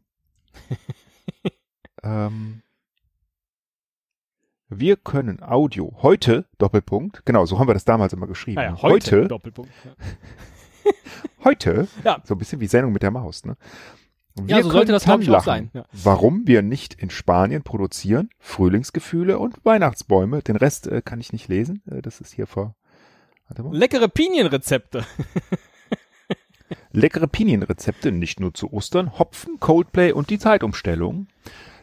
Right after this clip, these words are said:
Speaker 2: Die Werke von Hans Hagen in drei D. <laughs> Thema der Woche, Wolf Biermann. <laughs>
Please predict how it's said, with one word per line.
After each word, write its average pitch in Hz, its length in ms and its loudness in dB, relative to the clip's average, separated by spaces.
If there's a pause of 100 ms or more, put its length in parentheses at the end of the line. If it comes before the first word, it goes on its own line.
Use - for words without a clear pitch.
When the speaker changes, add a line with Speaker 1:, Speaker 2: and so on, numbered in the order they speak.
(120)
Speaker 2:
Die 107 100 -6
Werke 139 280 4
von 117 240 -2
Hans 160 300 -4
Hagen 117 440 0
in 110 160 -8
drei 98 240 0
D. - 540 -4 (280)
<laughs> - 280 -20
Thema 175 280 4
der 135 160 6
Woche, 165 400 2
Wolf 139 360 2
Biermann. 220 520 2 (240)
<laughs> 220 80 2